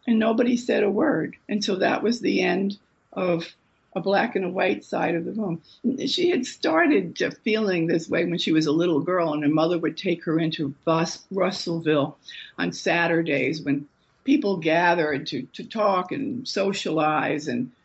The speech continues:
buy their provisions, such things that they couldn't raise at home. And the only public bathroom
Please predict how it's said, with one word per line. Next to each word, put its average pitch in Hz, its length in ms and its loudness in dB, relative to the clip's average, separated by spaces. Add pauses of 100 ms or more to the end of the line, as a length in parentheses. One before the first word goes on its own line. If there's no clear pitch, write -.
(500)
buy 170 480 2
their 165 160 0
provisions, 156 880 2
such - 640 -8
things 151 280 -4
that 139 120 -6
they - 120 -8
couldn't 139 420 -4
raise 135 300 0
at 143 100 -8
home. 139 300 -4 (1900)
And 123 340 2 (760)
the 240 220 2
only 262 520 4 (120)
public 233 420 -2
bathroom - 840 -2